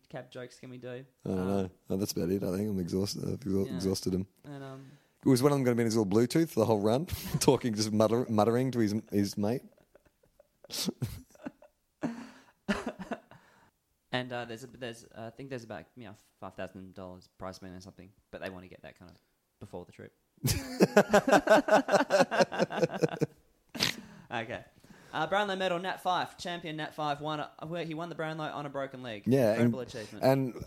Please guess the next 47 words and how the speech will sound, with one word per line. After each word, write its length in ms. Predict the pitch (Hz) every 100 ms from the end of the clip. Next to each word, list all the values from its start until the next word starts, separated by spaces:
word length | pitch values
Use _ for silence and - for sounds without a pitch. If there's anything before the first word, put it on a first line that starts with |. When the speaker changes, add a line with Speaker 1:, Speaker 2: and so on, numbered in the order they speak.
| -
Speaker 2:
uh, 80 | 113
from 680 | 104 - 127 120 120 123 120
what 260 | 135 123
the 100 | 110
headlines 400 | 127 120 110 104
I 40 | 107
read, 200 | 117 101
apparently, 720 | 120 113 107 98 95 95 98
uh, 180 | 95
could 160 | 92 113
do 140 | 110
a 40 | 101
tight 340 | - 120 104 -
fucking 300 | - 107 98
half 240 | 95 107 101
an 60 |
hour 120 | 104 98
at 60 |
next 180 | 98 -
year's 120 | 95
comedy 260 | 98 120 120
festival. 460 | 104 98 - 107 131
Speaker 1:
Yeah, 240 | 170 151
he, 240 | 156 160
uh, 100 | 160 156
did 140 | 269
about 160 | 233 160
a 20 |
thirteen-minute 540 | - 165 151 147 139
speech. 360 | - - 127 101
It 60 | -
was 100 | -
quite 180 | 240
impressive. 380 | 120 - 175 -
He's 120 | 151 202
a 100 | -
very 100 | 92
well-spoken 460 | 110 - 98 110
young 180 | 104 92
man. 120 | 202
Speaker 2:
Yeah. 180 | 151 101 120 117
Speaker 1:
And, 180 | 123
um, 240 | 117 113 104
and 100 | 131
Bruce 280 | 151 151 151
was, 180 | 139 127
uh, 220 | 110 85